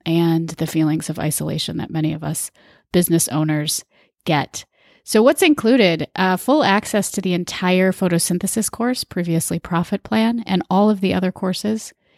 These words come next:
weekly coaching, community connection, a big old resource library, guest experts each month, talking about things like client communication, S E O, and mindset, and all sorts of other goodies.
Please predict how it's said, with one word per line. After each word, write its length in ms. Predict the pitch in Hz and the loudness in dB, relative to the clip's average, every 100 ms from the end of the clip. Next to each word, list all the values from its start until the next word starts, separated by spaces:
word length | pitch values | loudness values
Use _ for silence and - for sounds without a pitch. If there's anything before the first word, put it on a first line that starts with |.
| _ _ _ | _ _ _
weekly 600 | 214 247 - 254 247 247 - - | 2 2 2 2 2 0 -4 -4
coaching, 680 | 214 220 - 226 226 220 202 _ | -2 -2 0 -2 -2 -4 -8 _
community 720 | 202 202 220 214 220 220 220 - | -4 0 2 2 0 0 -4 -6
connection, 840 | 190 185 - - 196 190 190 185 - _ _ _ _ 165 | -6 -6 -6 -4 -2 0 -2 -4 -8 _ _ _ _ -14
a 60 | |
big 240 | 170 226 233 | 0 2 4
old 320 | 226 226 208 | 6 4 4
resource 540 | 233 - 220 214 - | 2 2 0 0 0
library, 580 | 202 202 202 202 196 196 | 0 0 2 0 0 0
guest 500 | - 196 208 - - - | 0 0 0 -4 -10 -4
experts 560 | 208 - - 247 247 - | -4 -2 -2 0 0 0
each 260 | 240 240 - | -4 -2 0
month, 460 | 226 240 233 - - _ _ _ _ _ | 2 2 -2 -12 -18 _ _ _ _ _
talking 240 | 214 196 | -2 2
about 240 | 202 196 - | 2 2 2
things 360 | 202 196 190 | 0 0 0
like 220 | 185 180 - | 0 -2 -2
client 300 | 196 196 - | -2 -2 0
communication, 840 | 208 202 202 208 208 - 175 - | 0 2 2 2 2 0 -2 0
S 200 | 185 - | -2 0
E 160 | 196 190 | 0 4
O, 220 | 202 180 | 4 2
and 140 | 170 | 0
mindset, 580 | 175 180 185 - 160 170 - | 0 0 0 0 0 0 -2
and 160 | 170 | -4
all 140 | 170 170 | -4 -4
sorts 240 | 175 - | -6 -4
of 60 | 180 | -4
other 160 | 175 | -4
goodies. 420 | 160 165 170 165 | -4 -2 -4 -4